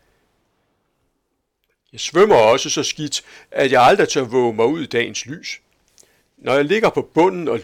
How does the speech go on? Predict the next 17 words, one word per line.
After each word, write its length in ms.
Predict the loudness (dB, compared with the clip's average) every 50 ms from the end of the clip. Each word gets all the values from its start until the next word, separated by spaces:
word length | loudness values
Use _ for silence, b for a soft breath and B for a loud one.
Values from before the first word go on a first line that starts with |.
| -10
lurer 300 | -16 -14 -6 -2 -2 -2
på 140 | -2 -4 -6
en 100 | -8 -8
sandorm, 580 | -6 -2 0 0 0 0 -2 -4 -6 -8 -10 -14 b b b b
får 200 | b -2 -2 0
jeg 80 | 0
næsten 320 | 0 -2 -2 -2 -4 -2 -2
aldrig 240 | -2 -2 -2 -4
fat 340 | -8 -6 -2 0 0 0 -2
i 100 | -4 -12
dem, 120 | -12 -14 -18 b b b b
for 120 | b -10 -10
min 220 | -8 -10 -12 -4
mund 280 | -2 0 0 0 0 -4
vender 220 | -4 -4 -4 -2
også 280 | -2 -2 -2 -2 -2 -4
forkert. 500 | -8 -8 -8 -8 -10 -10 -12 -16 -20